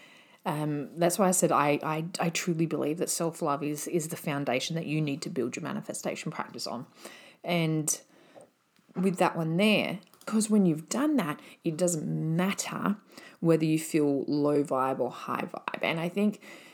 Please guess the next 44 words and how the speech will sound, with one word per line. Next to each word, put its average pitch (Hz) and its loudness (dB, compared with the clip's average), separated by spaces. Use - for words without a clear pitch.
that, 135 0
you 170 0
know, 165 2
and 151 -2
then 151 0
the 160 2
big 165 2
thing 151 0
that 139 -2
I 131 -6
realized 135 -4
too - -6
is, 147 0
you 151 2
know, 139 2
that 135 0
old 147 -2
saying, 143 -2
"This 165 4
too - 0
shall 160 0
pass," 127 -2
you 151 0
know, 143 2
like, 143 -2
so - 0
knowing 175 4
that 156 0
this 156 2
feeling, 151 0
um, 139 -2
will 147 4
eventually 135 0
pass 131 -2
and 151 -2
it's - -4
just 139 2
something - 0
that 147 -4
I 139 2
need 135 -2
to - -4
go 139 4
through 147 0